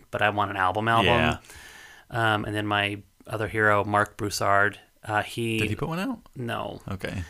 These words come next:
Speaker 1: He put out a bunch of clips, and he's,
Speaker 2: Okay.
Speaker 1: he spent the time writing, so I
Speaker 2: Yeah.
Speaker 1: think a good one's coming.
Speaker 2: It's coming, yeah, for sure.
Speaker 1: But
Speaker 2: And Switchfoot spent time in the studio. They got to work, so.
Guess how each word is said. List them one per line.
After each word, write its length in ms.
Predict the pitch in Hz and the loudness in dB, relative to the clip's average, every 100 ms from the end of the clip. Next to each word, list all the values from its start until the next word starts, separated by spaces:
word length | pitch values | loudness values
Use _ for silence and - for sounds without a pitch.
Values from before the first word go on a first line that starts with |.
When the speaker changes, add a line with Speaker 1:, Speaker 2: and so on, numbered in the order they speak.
| - - _ | -14 -20 _
Speaker 1:
He 120 | - | -4
put 160 | - 139 | 4 6
out 120 | 139 | 6
a 60 | |
bunch 240 | 127 123 - | 6 2 0
of 80 | - | -4
clips, 600 | - 117 - - - 107 | 2 2 2 -4 -2 0
and 200 | 107 104 | -2 0
he's, 440 | 113 110 90 80 | 0 0 -2 -4
Speaker 2:
Okay. 80 | - | -6
Speaker 1:
he 280 | 120 117 113 - | -4 -2 -4 -6
spent 300 | - 135 131 | -2 -2 -2
the 80 | |
time 300 | 113 117 101 | -2 0 0
writing, 460 | 98 92 101 117 117 - | 0 0 -2 -4 -6 -2
so 140 | 113 | 0
I 40 | 90 | 2
Speaker 2:
Yeah. 80 | |
Speaker 1:
think 160 | 104 110 | 0 -2
a 60 | 104 | -2
good 220 | 110 101 | -2 -4
one's 200 | 104 95 | -6 -8
coming. 220 | - 107 | -6 0
Speaker 2:
It's 80 | 117 | 2
coming, 360 | 135 85 78 80 | 4 4 2 0
yeah, 240 | 82 80 | -2 -2
for 180 | 78 87 | -4 -6
sure. 160 | - 107 | -2 0
Speaker 1:
But 300 | 104 82 - - 120 | 0 -2 -12 -10 -4
Speaker 2:
And 100 | 113 | 0
Switchfoot 380 | 120 - 113 | 2 2 0
spent 220 | - 110 98 | 0 -2 0
time 160 | 87 | 0
in 60 | 82 | 0
the 40 | |
studio. 320 | - 87 82 82 | -2 -2 -2 -2
They 100 | 85 | -2
got 160 | 80 | -4
to 80 | 90 | -6
work, 260 | 90 87 - | -6 -6 -6
so. 340 | 92 90 90 | -6 -4 -6